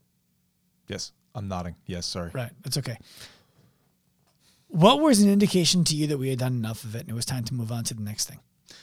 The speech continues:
Speaker 1: When everyone's, when everyone had shared at least one or two things,
Speaker 2: Mm-hmm.
Speaker 1: and I paused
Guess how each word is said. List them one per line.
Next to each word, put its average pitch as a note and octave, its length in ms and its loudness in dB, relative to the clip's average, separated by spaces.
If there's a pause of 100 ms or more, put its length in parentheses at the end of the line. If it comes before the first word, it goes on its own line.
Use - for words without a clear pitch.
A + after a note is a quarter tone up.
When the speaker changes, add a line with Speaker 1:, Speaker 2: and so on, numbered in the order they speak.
(280)
Speaker 1:
When G#2 460 -6 (800)
everyone's, G#2+ 1000 -4 (960)
when A2 160 -4
everyone A#2 240 -2
had A2+ 120 -2
shared A2 260 -4
at G2 100 -12
least G2+ 220 -8
one G2+ 120 -6
or G2 60 -8
two G#2 160 -8
things, F2 320 -12 (120)
Speaker 2:
Mm-hmm. C3+ 220 -6 (560)
Speaker 1:
and F#2+ 400 -2 (720)
I G#2 100 -2
paused G2+ 560 4